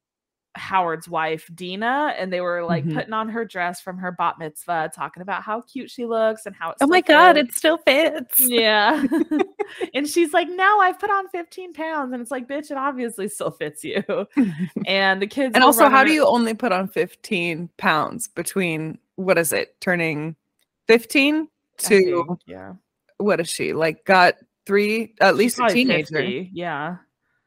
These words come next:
Speaker 1: I would have put
Speaker 2: Good,
Speaker 1: on
Speaker 2: good for her.
Speaker 1: fifteen. I, I would probably put on fifteen hundred pounds by the time I'm that <laughs> age.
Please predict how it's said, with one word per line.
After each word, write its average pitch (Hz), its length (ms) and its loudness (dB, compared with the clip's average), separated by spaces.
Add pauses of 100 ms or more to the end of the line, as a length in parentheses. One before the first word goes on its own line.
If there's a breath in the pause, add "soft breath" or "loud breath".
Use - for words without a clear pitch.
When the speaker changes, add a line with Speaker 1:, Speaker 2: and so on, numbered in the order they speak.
(240)
Speaker 1:
I 220 140 4
would 240 100 6
have 190 80 -2
put 220 100 -2
Speaker 2:
Good, 185 80 2
Speaker 1:
on 175 280 -4 (280 soft breath)
Speaker 2:
good 247 180 8
for 233 200 6
her. 196 300 8
Speaker 1:
fifteen. 180 180 -6 (420)
I, 110 120 -10 (280)
I 233 140 -4
would 214 300 -4
probably 196 260 -10
put 214 160 -10
on 196 140 -6
fifteen 226 440 -6
hundred 226 400 -8
pounds 156 460 -10
by - 120 4
the 285 200 -2
time 294 260 4
I'm 277 140 6
that 277 380 2
<laughs> 247 180 2
age. 233 420 -2